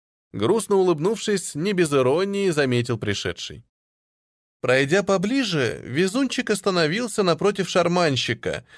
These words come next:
прислушиваясь к мотиву, покосился на птицу. Ворон деловито каркнул. Забросив монетку в прорезь для сборов на шарманке, бродяга бросил взгляд на фонтан. Обычно люди бросали в рабочие фонтаны монеты на удачу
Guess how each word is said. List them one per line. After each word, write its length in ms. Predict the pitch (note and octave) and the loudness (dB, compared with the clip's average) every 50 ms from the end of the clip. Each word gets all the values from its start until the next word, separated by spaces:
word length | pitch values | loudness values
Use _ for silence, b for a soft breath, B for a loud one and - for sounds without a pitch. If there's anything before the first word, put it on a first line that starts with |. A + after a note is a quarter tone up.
| B B B | B B B
прислушиваясь 840 | - D3+ D#3 C3+ - C3 C3+ E3 G3 - - G#3+ G3+ G3 F#3 - | -2 0 0 0 0 -2 -2 -2 -2 -2 -2 0 0 2 0 0
к 100 | - F3 | -2 0
мотиву, 560 | E3 D#3 D3 B2+ - F#3+ A3+ A3+ A#3+ A#3+ A#3 A3 | 2 2 2 0 0 -4 -4 -2 -2 -2 -4 -4
покосился 640 | _ - G#3 F#3 G3+ F#3+ F3 - C4+ C4 - B3+ | _ -6 -2 0 0 0 0 0 -4 -4 -2 0
на 120 | A#3+ A#3+ A#3 | 0 0 0
птицу. 600 | G#3 - - E3+ E3 D#3+ - - - E3 E3 - _ _ _ _ _ _ _ _ _ | -2 -4 -4 -4 -4 -4 -6 -8 -8 -8 -8 -8 _ _ _ _ _ _ _ _ _
Ворон 520 | - A2+ G#2 G2+ G#2+ B2 D#3+ G3 G3+ F#3+ | -8 -4 0 4 4 6 6 4 2 2
деловито 480 | E3+ C#3+ C3 A2+ G#2 F#2+ F#2+ F2+ - A#2 | 0 0 2 2 2 0 0 -4 -4 -4
каркнул. 500 | - B2+ G#2 F#2 - - F2+ - - _ _ _ _ _ _ _ _ _ _ _ _ _ _ _ _ _ _ - | 0 0 0 0 0 -6 -14 -14 -14 _ _ _ _ _ _ _ _ _ _ _ _ _ _ _ _ _ _ -6
Забросив 580 | - G2 G#2+ C3+ F3 A3+ C#4 C4 - A#3 G3+ F#3+ | -4 0 2 2 2 4 2 0 0 -2 -2 0
монетку 480 | F3+ F3 F3 F3 F#3 F#3 - F#3 F3 | 0 2 4 2 2 2 2 0 0
в 100 | D3+ - | 0 0
прорезь 380 | - E3 D#3+ D#3+ D#3+ D#3+ D3+ C#3 | 0 2 2 4 4 2 0 0
для 220 | C#3 C#3+ C#3+ C#3 | 2 2 2 2
сборов 340 | C3 B2+ D3 C#3+ C3+ B2+ A#2+ | 2 2 2 2 2 2 0
на 80 | B2+ A2+ | -2 0
шарманке, 640 | A#2+ A#2+ G#2+ A2 C#3+ F3+ G#3+ G#3 G3+ G#3+ G3+ G3+ - _ | 0 0 0 2 2 0 0 -2 -6 -8 -10 -10 -10 _
бродяга 540 | - F#2+ G#2+ A2+ C#3 F#3+ A#3+ C#4 B3 B3+ A#3 | -4 0 2 2 4 4 2 0 0 0 0
бросил 340 | F3+ F#3+ G3+ G3 - G3+ F3+ | 2 2 2 2 2 0 -2
взгляд 320 | C#3+ C3 C3+ C3+ C3 B2 | 0 0 0 0 0 0
на 80 | C3 A#2+ | -2 -2
фонтан. 500 | - C3 A#2+ A2 - - C#2+ C2 - _ _ _ _ _ _ _ _ _ _ _ _ _ _ - | 0 0 -2 -2 -4 -8 -10 -10 -12 _ _ _ _ _ _ _ _ _ _ _ _ _ _ -4
Обычно 540 | G#2 B2 D#3+ G#3+ B3+ - - G3 F#3+ F3 | -2 0 0 0 0 -2 -2 -2 0 0
люди 260 | E3+ G3 A3 F#3+ F3+ F3+ | 2 2 0 0 0 0
бросали 520 | D3+ C#3+ C#3 C3+ B2+ - F#3 F#3 F3 D#3 | 2 2 2 2 2 2 0 2 2 2
в 80 | B2+ B2+ | 2 2
рабочие 460 | B2+ B2+ C#3 E3+ D3+ - - C#3+ B2+ | 2 2 2 0 -2 -2 -2 -4 -2
фонтаны 560 | A#2+ C3 A#2+ A2+ A2 - C#3+ C#3+ C#3+ C3+ A#2+ | 0 0 0 0 2 0 0 0 0 -2 -2
монеты 440 | A2+ A2 A2 A#2+ C3 B2+ B2 - A#2+ | 0 0 0 0 0 -2 -2 -2 -4
на 180 | A2+ A#2 A2+ | -2 -2 -2
удачу 640 | A2+ A2 G#2+ A2+ G#2+ G2 F2+ - - - - C#2+ | -2 -2 0 0 0 0 0 -4 -10 -12 -14 -18